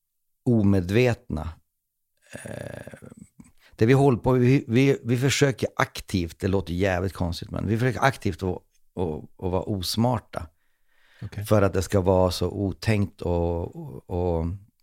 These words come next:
Speaker 1: tanken är att vi, vi är ett band som gör, bara gör grejer. Det ska vara naturligt. Och det kommer någonstans från att jag vägrar gå, eh, musiklinjen i gymnasiet. För att jag var rädd att teoretiseringen och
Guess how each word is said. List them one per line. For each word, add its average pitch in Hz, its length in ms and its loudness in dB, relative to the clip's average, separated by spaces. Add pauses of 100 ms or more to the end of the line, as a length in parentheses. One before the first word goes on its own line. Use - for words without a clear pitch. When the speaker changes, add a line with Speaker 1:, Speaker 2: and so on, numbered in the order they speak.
(400)
Speaker 1:
tanken 120 480 2
är 101 180 2
att 90 80 -2
vi, 113 340 2
vi 120 100 4
är 120 60 2
ett 92 60 -8
band 92 340 2
som 92 260 -2
gör, 101 300 4
bara 95 220 2
gör 98 280 2
grejer. - 460 -8
Det 87 80 -4
ska 87 140 -4
vara 92 120 2
naturligt. 90 720 -4 (540)
Och 107 80 2
det 104 80 4
kommer 95 260 2
någonstans 82 400 -2
från 82 160 -2
att 80 140 -4
jag 87 80 0
vägrar 80 300 0
gå, 78 340 -4 (540)
eh, - 300 -8 (260)
musiklinjen 85 840 -2
i - 60 -8
gymnasiet. 87 520 -4 (800)
För 90 80 0
att 82 140 -2
jag 82 300 0
var 80 140 -2
rädd 80 220 -2
att - 340 -10
teoretiseringen 80 1080 -2 (280)
och 78 480 -6